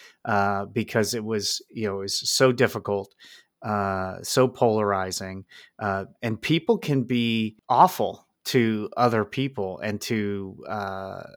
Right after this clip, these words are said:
uh, is, you know, school board members, all of that. So it's, it'll be interesting to see how many of the, the, uh, how many good volunteers and leaders we lose, uh, in positions like that because of, I mean, I'm sure you're wiped out from this.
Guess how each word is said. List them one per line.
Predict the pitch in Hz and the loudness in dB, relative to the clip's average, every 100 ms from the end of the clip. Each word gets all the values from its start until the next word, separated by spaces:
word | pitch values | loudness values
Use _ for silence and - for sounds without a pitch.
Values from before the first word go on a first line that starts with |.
| - | -16
uh, | 95 - - | -14 -14 -14
is, | - 101 - | -10 -10 -10
you | 110 | -10
know, | 90 | -10
school | 90 - 113 | -10 -4 -4
board | 113 123 117 | 0 0 2
members, | 120 117 113 | 0 0 -2
all | 104 107 120 | 0 0 0
of | 95 | -2
that. | 98 - - - - - | -8 -10 -12 -20 -20 -16
So | - 131 | 2 4
it's, | 120 131 139 - - - | 6 4 2 0 -4 2
it'll | 127 131 | 6 6
be | 117 131 127 120 117 | 6 4 4 2 0
interesting | - 131 131 127 131 | -2 -2 -2 -4 -2
to | 110 | -2
see | 101 - 117 | -4 -2 -2
how | 107 110 | -2 -2
many | 110 107 107 | 0 0 -2
of | 104 98 | -4 -4
the, | 107 | -8
the, | 101 107 104 110 | -6 -6 -6 -6
uh, | 113 | -6
how | 107 123 | -2 0
many | 120 117 107 - - - 110 | 2 2 -2 -8 -18 -12 4
good | 131 135 123 | 8 10 8
volunteers | 113 117 113 110 - 117 107 | 2 2 4 2 0 -2 -2
and | 104 | -4
leaders | 110 107 98 | -4 -4 -6
we | 101 101 | -8 -6
lose, | 104 107 98 98 - _ - _ _ | -2 -2 -4 -8 -12 _ -20 _ _
uh, | 107 98 104 | -6 -6 0
in | 123 | 0
positions | 117 101 104 107 90 | 0 0 -2 -2 -6
like | 98 - | -8 -8
that | 95 95 - | -10 -10 -12
because | 101 - 104 101 | -16 -4 -2 -2
of, | 92 92 - _ | -6 -8 -18 _
I | 101 | -18
mean, | 95 92 | -14 -12
I'm | 95 | -6
sure | 95 - 120 | -4 -2 -2
you're | 101 90 | -2 -2
wiped | 98 95 | -4 -2
out | 92 104 - | -4 -4 -6
from | 87 | -16
this. | 85 87 - | -20 -16 -18